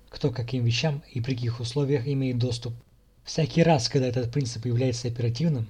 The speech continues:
даже если взаимодействуют только два человека, мы можем сказать, что перед нами разновидность коммунизма. Почти все следуют этому принципу, когда работают над каким-нибудь общим проектом. Если кто-то чинит лопнувшую трубу и говорит: «Подай мне гаечный ключ»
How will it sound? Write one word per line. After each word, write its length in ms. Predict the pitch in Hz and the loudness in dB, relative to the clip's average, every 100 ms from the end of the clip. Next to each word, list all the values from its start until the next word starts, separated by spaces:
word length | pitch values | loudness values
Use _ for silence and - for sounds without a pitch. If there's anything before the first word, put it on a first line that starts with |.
| - - - | -8 -20 -12
даже 320 | 123 147 127 | -2 0 2
если 180 | 135 - | -2 -2
взаимодействуют 840 | 113 113 131 127 123 135 117 120 117 | -2 2 2 2 0 0 0 -2 -2
только 240 | 117 113 | -4 -2
два 140 | 113 117 | 0 0
человека, 400 | 117 117 110 - | -2 -4 -4 -4
мы 120 | 123 | -2
можем 260 | 139 117 117 | 0 0 -2
сказать, 420 | - 117 117 - - - - | -4 -2 -2 -4 -18 -20 -16
что 180 | - 117 | -8 -6
перед 220 | 120 117 | -2 0
нами 220 | 127 143 | 2 0
разновидность 600 | 135 131 123 117 113 113 | 0 -2 -2 0 0 -2
коммунизма. 560 | - 120 123 113 107 110 - - - - - - | -2 0 2 0 -2 -10 -16 -20 -20 -20 -20 -6
Почти 280 | 120 - | -4 -2
все 260 | 160 - 190 | -2 2 2
следуют 360 | - 165 139 127 | 2 0 0 -2
этому 220 | 135 120 | -2 -2
принципу, 420 | 147 160 - 117 | -4 -6 -6 -6
когда 220 | 117 127 | -4 0
работают 440 | 120 117 139 - - | 0 0 -2 -8 -6
над 160 | 120 | -6
каким-нибудь 560 | - - 131 117 135 139 | -6 -4 2 2 2 -2
общим 260 | 131 - | -4 -2
проектом. 500 | 120 135 123 117 117 - - _ _ _ _ | -2 0 -2 -4 -8 -8 -16 _ _ _ _
Если 220 | 127 - | -4 -2
кто-то 300 | 120 156 151 | -2 -4 -4
чинит 360 | - 147 135 117 | -4 -2 -2 -2
лопнувшую 600 | 139 - 131 117 127 117 | -6 -4 -6 -4 -6 -6
трубу 360 | 117 127 139 117 - - - | -4 -4 -4 -8 -14 -20 -10
и 60 | 117 | -2
говорит: 300 | 123 135 117 | 0 0 0
«Подай 240 | 123 139 | -2 0
мне 140 | 131 120 | 0 0
гаечный 420 | 123 123 - 117 | 0 -2 -2 -2
ключ» 340 | 160 180 - | 0 -2 -4